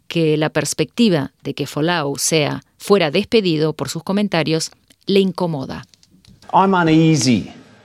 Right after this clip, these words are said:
Speaker 2: about where that debate's gone. On one hand, I think, uh, Israel Folau is entitled to his views, and he shouldn't suffer a employment penalty for it. So I'm uneasy about that part of it, but I also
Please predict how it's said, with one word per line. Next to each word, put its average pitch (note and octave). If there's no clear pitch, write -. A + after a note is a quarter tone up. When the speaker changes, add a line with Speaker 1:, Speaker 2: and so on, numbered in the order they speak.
Speaker 2:
about A#2+
where B2
that A2+
debate's A2
gone. A#2+
On -
one E3
hand, B2+
I C3
think, B2
uh, A2+
Israel A#2+
Folau B2
is D#3+
entitled A2+
to A2
his G2+
views, B2+
and C3+
he B2
shouldn't B2+
suffer B2
a G2+
employment B2+
penalty D#3+
for D3+
it. -
So -
I'm C3+
uneasy D#3+
about C3+
that C#3
part B2+
of A#2+
it, B2+
but D#3+
I F3+
also F#3